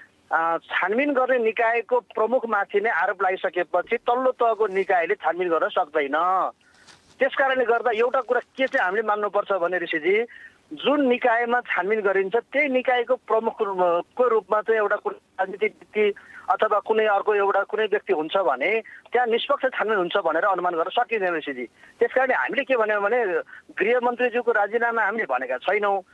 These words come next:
त्यस कारणले गर्दा गृह मन्त्रालय, अ, कै एकजना प-, पदाधिकारीका बारेमा आरोप लागेको हुनाले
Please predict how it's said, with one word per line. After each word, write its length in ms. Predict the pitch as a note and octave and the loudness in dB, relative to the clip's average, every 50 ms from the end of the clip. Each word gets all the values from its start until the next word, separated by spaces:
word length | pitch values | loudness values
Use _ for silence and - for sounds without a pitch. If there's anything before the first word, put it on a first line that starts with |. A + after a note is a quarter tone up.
| - _ _ - | -20 _ _ -2
त्यस 160 | A#3 A#3+ - | -2 -2 0
कारणले 340 | - C4+ B3+ B3 B3 A#3+ A#3 | 0 0 0 2 2 0 2
गर्दा 360 | G3 A3 A3 G#3 F#3 A3+ B3 | 2 0 0 0 0 -2 -2
गृह 340 | A3+ F3+ F3 G3 A3+ A#3 A3+ | -2 -2 -4 0 2 2 2
मन्त्रालय, 760 | G#3 G#3 G#3 G#3+ - A3 A3 G#3+ G#3+ G3+ G3+ G#3+ G#3+ G#3 G#3 - _ - - - _ - | 2 0 -2 -2 -2 0 0 2 2 2 2 0 0 -2 -4 -6 _ -16 -20 -16 _ -2
अ, 220 | D3+ D3+ D#3 D#3+ D#3+ - - | -2 0 0 0 -2 -2 -2
कै 260 | A#3+ B3+ C4+ C4+ B3 | -2 0 0 2 0
एकजना 440 | A3 F#3+ F3 G#3 G#3+ G3+ G#3+ G#3 F#3+ | 0 0 0 -2 -2 0 0 -2 -2
प-, 160 | D#3+ - - | -4 -2 -2
पदाधिकारीका 840 | E3+ D#3 - G3 F#3+ G#3+ G3+ F#3+ G3 G3+ F#3 G#3 G3 F#3+ F#3+ - G3 | -2 -2 0 -2 0 0 0 0 -2 -2 -2 -2 -2 0 0 0 0
बारेमा 340 | F#3 F#3 F3+ F3+ F#3 F#3 G3+ | 2 2 0 0 0 -2 -2
आरोप 340 | D3+ D3+ E3+ F3 G3 - F#3+ | 0 0 0 -2 -2 -2 -2
लागेको 320 | F3 E3 E3+ F3 D#3 E3 | 0 0 0 -2 -2 -2
हुनाले 360 | D3+ D3 D3+ D3 D3+ F#3+ A3+ | -2 -2 0 0 0 0 0